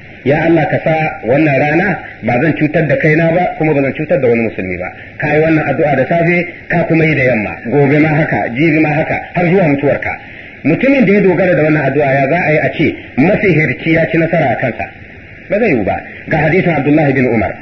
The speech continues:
wanda yake cikin littafin Abu Dawud da littafin Imam Nasa'i da Ibn Majah, wanda Abdullah bin Umar yake cewa, "Lam yakun an-nabiyyu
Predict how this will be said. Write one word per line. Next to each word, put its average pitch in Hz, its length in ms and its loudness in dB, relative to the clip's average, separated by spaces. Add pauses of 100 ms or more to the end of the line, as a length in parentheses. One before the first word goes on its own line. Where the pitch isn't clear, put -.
(180)
wanda 160 220 2
yake 156 200 0
cikin 151 240 0
littafin 151 300 2
Abu 131 240 2
Dawud 143 260 0
da 131 100 0
littafin 143 320 0
Imam 147 280 2
Nasa'i 165 460 0
da 139 80 0
Ibn 156 260 2
Majah, 185 340 2 (520)
wanda 147 360 2
Abdullah 151 380 2
bin 151 140 2
Umar 151 240 2
yake 143 260 0
cewa, 131 380 0 (560)
"Lam 147 320 2
yakun 160 420 2
an-nabiyyu 151 800 4